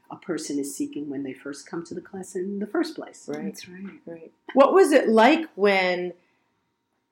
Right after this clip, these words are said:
Speaker 2: I guess, the more science people started accepting it so that it was
Speaker 1: Mm.
Speaker 2: coming into hospitals?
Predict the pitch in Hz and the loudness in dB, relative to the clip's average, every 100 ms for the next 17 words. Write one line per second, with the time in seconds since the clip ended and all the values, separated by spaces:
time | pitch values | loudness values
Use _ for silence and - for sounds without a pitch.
0 | _ _ 190 208 208 190 190 180 - 220 | _ _ 2 2 2 -4 -2 -2 -2 0
1 | 214 247 214 190 - - 180 165 165 156 | 4 6 4 0 -12 -6 -6 -2 0 0
2 | - 202 185 180 165 160 - 214 214 - | 0 0 2 2 0 -4 0 0 2 -2
3 | 175 143 - 180 180 180 190 185 170 147 | 0 -2 -4 -4 2 2 4 2 0 0
4 | 220 214 196 190 - 247 349 - 175 143 | 2 4 2 0 2 2 2 2 2 4
5 | 139 139 | 0 -2